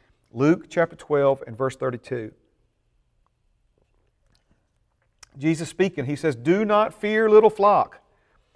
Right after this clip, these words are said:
for it is your Father's good pleasure to give you the kingdom."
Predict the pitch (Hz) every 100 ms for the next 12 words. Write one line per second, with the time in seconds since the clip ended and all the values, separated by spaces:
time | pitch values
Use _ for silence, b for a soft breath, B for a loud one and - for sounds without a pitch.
0 | _ _ _ - 165 151 123 135 - -
1 | 175 202 226 214 156 180 214 170 - 185
2 | 175 165 127 151 156 160 _ 143 127 110
3 | 147 160 165 151 - 127 147 151 151 151
4 | - 120 - 156 151 127 113